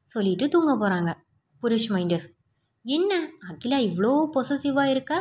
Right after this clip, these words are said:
பசங்க மேல? கோவத்தை காமிச்சாலும் எக்ஸ்ட்ரீம், பாசத்தை காமிச்சாலும் எக்ஸ்ட்ரீம் தானா? புலம்பிட்டே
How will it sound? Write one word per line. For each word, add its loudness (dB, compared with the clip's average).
பசங்க 0
மேல? 0
கோவத்தை -2
காமிச்சாலும் 0
எக்ஸ்ட்ரீம், -4
பாசத்தை -6
காமிச்சாலும் -2
எக்ஸ்ட்ரீம் -4
தானா? -2
புலம்பிட்டே 0